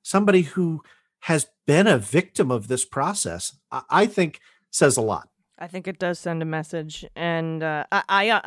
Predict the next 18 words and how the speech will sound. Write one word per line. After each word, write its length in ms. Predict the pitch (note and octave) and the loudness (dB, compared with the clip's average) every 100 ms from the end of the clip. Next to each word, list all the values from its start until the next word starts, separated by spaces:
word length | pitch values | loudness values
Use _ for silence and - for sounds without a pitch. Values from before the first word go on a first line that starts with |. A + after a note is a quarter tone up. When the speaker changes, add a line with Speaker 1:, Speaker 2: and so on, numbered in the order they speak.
| F3+ | 0
Speaker 2:
I, 80 | G3 _ _ | 0 _ _
I 180 | E3 F#3 | 0 0
have 280 | G#3 G3+ G#3+ | 2 0 2
it 80 | A3 | 0
in 100 | G#3 | 0
my 180 | F#3 | 0
head, 340 | F3 E3+ F#3+ F#3 | 0 2 0 0
and 120 | D#3 | -4
this 160 | D#3+ - | -8 -8
is 160 | D3+ | -12
just 260 | - D#3+ - | -8 -10 -8
speculation, 720 | - D#3+ D#3 D3 D#3 - E3 | -6 -6 -4 -4 -2 -4 -6
but 100 | D3 | -4
I 100 | C#3 | -4
think 240 | - G3 | -4 -8
that 140 | - - | -8 -4
that's 240 | D3 - | -2 -2
who 280 | - D#3 C#3+ | -6 -6 -8